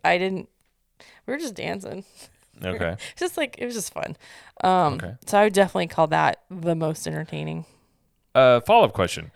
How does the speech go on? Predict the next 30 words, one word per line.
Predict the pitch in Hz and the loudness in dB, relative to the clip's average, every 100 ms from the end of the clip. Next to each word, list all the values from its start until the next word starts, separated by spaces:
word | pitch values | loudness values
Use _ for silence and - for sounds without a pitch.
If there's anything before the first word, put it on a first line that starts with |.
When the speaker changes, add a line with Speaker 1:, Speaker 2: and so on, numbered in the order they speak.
| _ | _
Speaker 1:
Yeah. | 87 71 - | -4 -4 -4
Speaker 2:
Um, | - 107 101 95 - _ - | 2 6 6 4 -4 _ -2
I | 131 | -2
v-, | 123 - | -2 -4
I | 156 | 0
vaguely | 151 208 139 | 2 2 2
know | 117 104 | 2 2
who | 120 113 | 0 -2
The | 95 | -4
Weeknd | 98 101 85 87 82 | -4 -4 -6 -8 -4
is. | 87 73 - - - _ | -6 -6 -14 -18 -20 _
Speaker 1:
Mm-hmm. | 175 170 156 - _ _ _ _ | -10 -8 -10 -14 _ _ _ _
Speaker 2:
I | 90 | -8
think | 98 92 | -8 -12
he | |
spells | 85 87 82 82 | -10 -8 -8 -10
it | 76 _ | -16 _
without | 87 80 78 78 | -16 -10 -10 -10
an | 80 - | -14 -14
E | 82 80 | -12 -12
on | 78 | -12
there. | 76 76 _ _ | -14 -14 _ _
It's | - | -14
weekend, | 87 85 - - 101 95 95 101 _ _ _ _ _ _ - | -12 -12 -14 -16 -12 -12 -10 -12 _ _ _ _ _ _ -20
I | |
think, | 107 95 | -16 -12
technically. | 95 87 95 92 95 | -10 -10 -10 -10 -8
Speaker 1:
No, | 220 247 233 180 | 0 2 4 2
he | 151 - 180 | -2 -6 -4
doesn't. | 165 170 - - | -2 -4 -10 -20